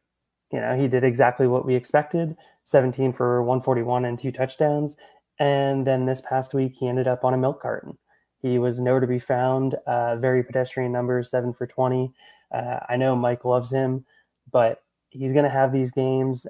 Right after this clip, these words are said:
Uh, it's a committee backfield up there in Wisconsin. So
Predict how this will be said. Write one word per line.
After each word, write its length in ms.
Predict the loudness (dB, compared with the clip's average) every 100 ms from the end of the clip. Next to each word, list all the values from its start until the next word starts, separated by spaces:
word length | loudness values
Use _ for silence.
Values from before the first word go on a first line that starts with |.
| -6
Uh, 260 | -4 -2 -4
it's 160 | -6
a 40 | -6
committee 320 | 0 2 2
backfield 580 | 0 -4 -6 -6 -4 -2
up 140 | -4
there 160 | -4 -4
in 80 | -4
Wisconsin. 720 | -8 -4 -4 -4 -6 -6 -8 _ _ _
So 500 | -6 -2 -2 -2 -6